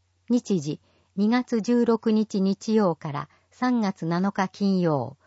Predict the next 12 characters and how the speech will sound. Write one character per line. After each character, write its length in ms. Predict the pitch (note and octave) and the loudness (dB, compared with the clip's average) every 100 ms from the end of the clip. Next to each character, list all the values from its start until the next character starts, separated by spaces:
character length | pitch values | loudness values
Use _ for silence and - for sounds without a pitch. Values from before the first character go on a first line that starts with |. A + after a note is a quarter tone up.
| _ _ _ | _ _ _
午 180 | A#3+ A#3+ | 2 4
前 240 | G#3 F#3 | 4 0
九 160 | - A3+ | -2 -2
時 140 | G3+ | -2
か 140 | - D#3 | -2 -4
ら 180 | D3 - | -4 0
午 140 | G#3+ | 2
後 180 | G#3+ D3+ | 2 0
九 180 | - D#3 | -2 -4
時。 180 | C3+ - _ _ _ - | -4 -14 _ _ _ -8
な 200 | G#3 F#3 | -4 -4
お、 140 | D3 | -4